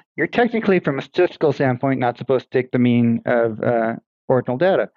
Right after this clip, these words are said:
So you're not technically supposed to take, uh, the mean. You're supposed to take the mode of something like that to get the average of a, a Likert scale, because it's the most frequently answered entry.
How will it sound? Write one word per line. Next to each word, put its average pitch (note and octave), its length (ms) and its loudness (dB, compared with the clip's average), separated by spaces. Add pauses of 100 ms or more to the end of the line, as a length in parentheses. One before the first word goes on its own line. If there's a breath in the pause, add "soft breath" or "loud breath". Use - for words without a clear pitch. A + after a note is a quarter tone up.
(720 loud breath)
So F3+ 60 4
you're F3 100 4
not F3+ 240 0
technically E3 360 0
supposed D3 300 0
to C#3+ 160 2
take, - 140 -6
uh, C3 140 4
the C3 120 -2
mean. D3 160 0
You're B2+ 80 -2
supposed C#3 300 -2
to - 60 -20
take C3 280 0 (100)
the D3 80 -2
mode D3 260 2
of A#2+ 140 -2
something C3 240 -2
like A#2 160 -2
that A2+ 200 0
to B2+ 80 -4
get A#2 200 0
the B2 160 2
average A2+ 380 0
of A2+ 140 0
a, A#2 120 -2
a C3 80 0
Likert A#2+ 400 -2
scale, A#2+ 320 2
because A#2+ 580 -2 (400 loud breath)
it's - 280 -2
the C3 140 2
most C#3+ 360 -2
frequently C3 500 0
answered B2 480 0 (540)
entry. C#3+ 500 -2